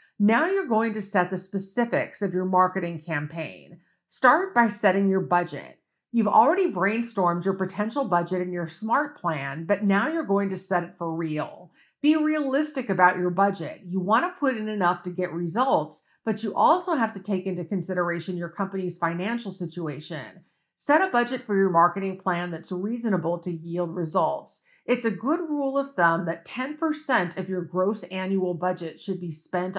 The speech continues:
on marketing. Next, you want to craft your message. Now think about exactly what you want to tell your audience.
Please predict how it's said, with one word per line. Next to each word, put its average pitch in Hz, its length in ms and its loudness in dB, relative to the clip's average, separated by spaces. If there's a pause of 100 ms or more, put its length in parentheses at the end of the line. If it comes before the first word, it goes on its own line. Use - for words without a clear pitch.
on 170 320 0
marketing. 156 800 -2 (600)
Next, 381 340 0
you 330 80 2
want 240 140 2
to 196 60 -6
craft 190 420 4
your 190 100 0
message. 160 720 -4 (280)
Now 240 180 4
think 381 280 -4
about 240 240 4
exactly 196 640 4
what 196 200 0
you 190 120 0
want 180 300 2
to 170 60 -4
tell 185 340 -4
your 170 200 -6
audience. 151 800 -6